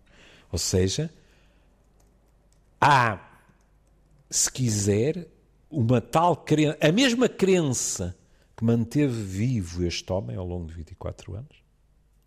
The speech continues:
pode matar outra pessoa porque acredita piamente que a morte é inevitável.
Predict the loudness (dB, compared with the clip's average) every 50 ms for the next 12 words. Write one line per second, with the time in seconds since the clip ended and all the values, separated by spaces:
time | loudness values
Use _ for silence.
0 | _ _ _ _ _ _ _ _ _ _ _ _ _ _ _ _ -2 0 0 0
1 | 0 -2 -2 -2 0 0 0 2 2 0 0 -2 -4 -8 -10 -10 -12 -12 -10 -8
2 | -8 -8 -8 -8 -12 -14 _ _ _ _ _ _ _ _ _ _ -16 -16 -16 -16
3 | -14 -10 -8 -6 -6 -4 -6 -6 -4 -4 -4 -4 -2 -4 -6 -4 -6 -8 -8 -6
4 | -6 -6 -4 -4 -4 -4 -4 -6 -8 -12 -18 _ _ _ _ _ _ _ -8 -6
5 | -4 -2 0 0 0 0 0 -2 -6 -14 -20 -20 _ _ _ -6 -4 -2 -2 -2
6 | -2 -4 -6 -6 -6 -8 -10 -12 -12 -14 -18